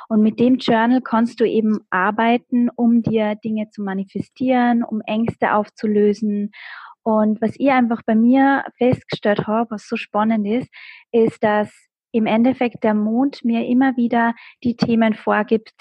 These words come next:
die grad richtig sind für mich, die, an denen ich grad arbeiten muss. Und das passiert bei manchen bewusst oder unterbewusst,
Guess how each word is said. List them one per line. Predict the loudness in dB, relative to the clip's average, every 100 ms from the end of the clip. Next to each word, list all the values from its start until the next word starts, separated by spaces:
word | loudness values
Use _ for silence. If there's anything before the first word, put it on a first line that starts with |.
| -6
die | -6
grad | -2 -2 -2 0
richtig | 0 2 0 -2
sind | 0 0 0 -4
für | -4
mich, | -2 0 -2 -2
die, | -2
an | -2
denen | -2 -2
ich | -2
grad | -4 -6 -2
arbeiten | 0 0 -4 -6
muss. | -6 -6 -8 -12 -20 -18 -2
Und | 2
das | 2 2
passiert | -2 0 2 0 0
bei | 0 0 0
manchen | -2 -4 -6 -6 -4 -6
bewusst | -4 -2 -2 -4 -4
oder | -2
unterbewusst, | 0 -2 -2 -2 -2 -2 -4